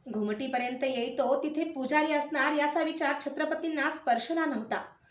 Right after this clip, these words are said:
क्षणात त्याला कसा हटवावा हे त्यांनी बांधूनही टाकले. "पुजारी,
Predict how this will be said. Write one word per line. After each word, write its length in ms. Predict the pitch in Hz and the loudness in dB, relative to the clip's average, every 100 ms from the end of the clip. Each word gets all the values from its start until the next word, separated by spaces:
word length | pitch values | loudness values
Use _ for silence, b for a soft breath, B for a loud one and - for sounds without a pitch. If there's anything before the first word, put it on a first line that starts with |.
| B B B B | B B B B
क्षणात 300 | - 330 370 | 2 4 4
त्याला 340 | 370 359 320 | 4 6 6
कसा 360 | 320 - 262 359 | 4 2 2 4
हटवावा 520 | 330 330 330 320 294 | 4 4 4 4 4
हे 180 | 302 320 | 2 0
त्यांनी 200 | 302 320 | 0 0
बांधूनही 640 | 254 220 220 285 311 302 | 2 2 2 2 2 4
टाकले. 320 | 254 - 208 202 - _ - _ _ | 2 2 0 -2 -6 _ -20 _ _
"पुजारी, 580 | 262 247 233 285 403 | -2 2 2 2 -4